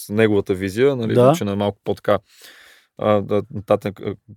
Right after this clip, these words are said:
Speaker 1: как му казваш, достопочтен на възраст.
Speaker 2: Да. <laughs>
Speaker 1: А,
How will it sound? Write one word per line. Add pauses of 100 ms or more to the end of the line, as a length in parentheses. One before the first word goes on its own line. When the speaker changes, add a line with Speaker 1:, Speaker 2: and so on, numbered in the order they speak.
(140)
Speaker 1:
как
му
казваш,
достопочтен
на
възраст.
Speaker 2:
Да. (200)
<laughs>
Speaker 1:
А,